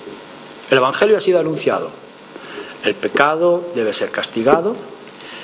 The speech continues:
pero puede haber sido castigado en el Señor Jesucristo si tú en esta tarde pones tu confianza en Él. No está para los que puedan venir, sino está para ti. Ahora bien, si tú sales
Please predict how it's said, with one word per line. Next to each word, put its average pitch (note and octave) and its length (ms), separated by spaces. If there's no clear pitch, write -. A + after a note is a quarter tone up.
pero A2+ 160
puede D3 220
haber C3+ 160
sido A#2 240
castigado D3+ 760
en E3+ 60
el A#2+ 80
Señor A#2+ 320
Jesucristo F#3 680
si D3 140
tú F3+ 220
en E3 120
esta D#3+ 180
tarde D3+ 380
pones D3+ 340
tu D#3 100
confianza A#2+ 600
en G#2 120
Él. F#2+ 120
No D#3 100
está - 200
para G3+ 160
los F3+ 120
que F3+ 100
puedan F3+ 260
venir, F3 340
sino A2+ 240
está B2+ 200
para A#2 180
ti. F2+ 260
Ahora C#3+ 220
bien, D3 280
si B2+ 160
tú G#3+ 240
sales G#3 960